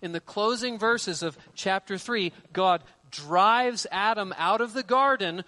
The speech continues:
which, mind you, that's where his presence dwells, and then he bars the entrance. Mankind is now separated from God, destined not for eternal life, but for separation and alienation from him.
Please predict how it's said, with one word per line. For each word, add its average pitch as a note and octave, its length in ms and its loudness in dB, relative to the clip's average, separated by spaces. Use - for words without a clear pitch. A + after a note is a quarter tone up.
which, G#3 240 -4
mind A#3+ 380 -2
you, F#3+ 100 -6
that's G3 240 -2
where A3 140 2
his G#3+ 200 -2
presence A3+ 580 -2
dwells, A3 500 4
and A3 180 -2
then A#3+ 120 0
he A#3+ 180 -2
bars C4 540 6
the C4+ 160 0
entrance. B3+ 560 -4
Mankind C4 840 0
is G#3 160 -4
now G#3 220 0
separated C#4+ 760 -2
from C4 220 -6
God, G#3 500 2
destined A#3+ 560 -2
not C4 580 2
for A#3+ 320 4
eternal A#3+ 560 0
life, B3 540 4
but C4 260 4
for B3 240 2
separation C4+ 920 0
and B3+ 260 -2
alienation C#4+ 800 2
from F#3+ 240 0
him. D#3 180 -6